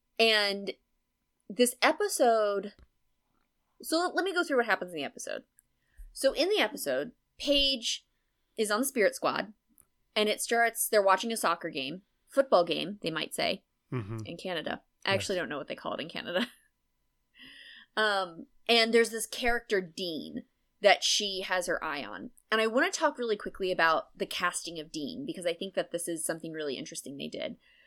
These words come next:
Speaker 1: So pretty much all of these characters at least start out the ages that they're playing
Speaker 2: Mm-hmm.
Speaker 1: when they're playing them.
Speaker 2: Mm-hmm.
Speaker 1: So some characters, like, depending on how long it takes them to get through,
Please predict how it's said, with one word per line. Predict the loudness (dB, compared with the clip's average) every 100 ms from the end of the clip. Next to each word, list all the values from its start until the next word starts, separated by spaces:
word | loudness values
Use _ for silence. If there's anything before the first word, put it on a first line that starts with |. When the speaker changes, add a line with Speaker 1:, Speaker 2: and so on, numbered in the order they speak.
| _
Speaker 1:
So | 0 4 4 4 0 -6 -20 -20 _ -20 _
pretty | 6 8 8 4
much | 4
all | 4 4
of | 2
these | -4 -8
characters | -2 0 0 -2 -4 -2 -4 -8 -10 _ _ _
at | 4 6
least | 4 4 2
start | -4 4 6 6
out | 4 2 2 -4
the | -4 -2
ages | -2 -4 -2
that | -2
they're | 0 -4
playing | -4 -4 -4 -8 -10 -16 _ -6
Speaker 2:
Mm-hmm. | -2 0
Speaker 1:
when | -2
they're | -4
playing | -6 -8 -6
them. | -8 -8 -10 -14 -12 -8
Speaker 2:
Mm-hmm. | -6
Speaker 1:
So | 2 2
some | 2 -2
characters, | 2 2 2 0 0
like, | 0 -2
depending | -4 -6 -4
on | -2
how | 0 0
long | 0 -2 -4
it | -6
takes | -8 -6
them | -6 -6
to | -2
get | 0 0 -4
through, | -8 -6 -4 -6